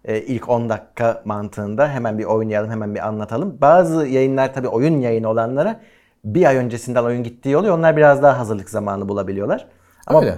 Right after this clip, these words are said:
Speaker 1: böyle
Speaker 2: Öyle.
Speaker 1: olmayanlar senin dediğin gibi. Bir de şey yarışı başladı. Her şeyde böyle, sırf, e, bu oyunla kısıtlı değil.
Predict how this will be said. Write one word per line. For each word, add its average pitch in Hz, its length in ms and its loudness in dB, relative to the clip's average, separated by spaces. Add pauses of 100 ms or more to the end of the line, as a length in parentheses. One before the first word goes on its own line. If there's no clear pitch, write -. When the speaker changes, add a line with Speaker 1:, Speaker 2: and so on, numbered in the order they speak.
Speaker 1:
böyle 131 260 6
Speaker 2:
Öyle. 175 140 6
Speaker 1:
olmayanlar 175 800 4
senin 160 320 -4
dediğin 151 180 0
gibi. 131 100 -2
Bir 151 40 0
de 165 120 2
şey 165 300 -4 (220)
yarışı 107 300 -4
başladı. 104 300 -2
Her 160 160 4
şeyde 143 280 0
böyle, 101 200 -2
sırf, 131 200 -6 (500)
e, 113 380 2
bu 131 300 -2 (160)
oyunla 127 400 0
kısıtlı 135 400 -10
değil. 233 160 -4